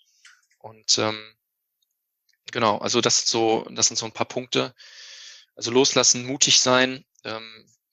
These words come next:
und dann auch wirklich zu überlegen, was ist denn, wenn ich jetzt ein, eine Herausforderung hab, ein Ziel hab, was ist denn tatsächlich der erste sinnvolle Schritt, den ich heute tun kann oder in dieser Woche tun kann,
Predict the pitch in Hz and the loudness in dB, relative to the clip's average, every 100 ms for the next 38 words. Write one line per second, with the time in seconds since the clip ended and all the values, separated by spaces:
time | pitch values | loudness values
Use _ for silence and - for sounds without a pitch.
0 | _ _ - 123 127 123 - 139 131 - | _ _ -12 -2 2 2 0 -2 -2 -2
1 | 131 120 123 127 120 147 - - _ - | 0 2 2 0 0 4 4 2 _ 2
2 | - - 113 113 147 - _ _ _ _ | 2 2 0 -2 -6 -16 _ _ _ _
3 | - - - - 127 131 - 127 123 - | -20 -18 -16 -8 -2 2 2 -2 -8 -14
4 | 120 120 _ 120 123 139 - 131 113 107 | -20 -20 _ -2 4 6 4 2 2 2
5 | 123 - - 156 123 120 - _ - - | 0 0 0 0 2 2 0 _ -20 -20
6 | - _ _ _ _ 127 151 220 - 139 | -20 _ _ _ _ 2 4 4 4 2
7 | 127 123 123 - 120 - - 110 120 - | 0 0 0 0 0 0 2 4 4 0
8 | 113 120 - 110 107 - 127 - 110 - | -2 -6 -4 0 4 4 2 0 -2 0
9 | - - - 131 151 - - 131 110 101 | 0 0 2 4 4 0 -2 -8 -10 -14
10 | 98 _ _ _ _ _ _ _ _ - | -16 _ _ _ _ _ _ _ _ -8
11 | 117 117 110 131 135 131 - - 113 104 | -2 -2 0 2 2 2 2 0 -4 -6
12 | - 107 107 | -2 -2 -4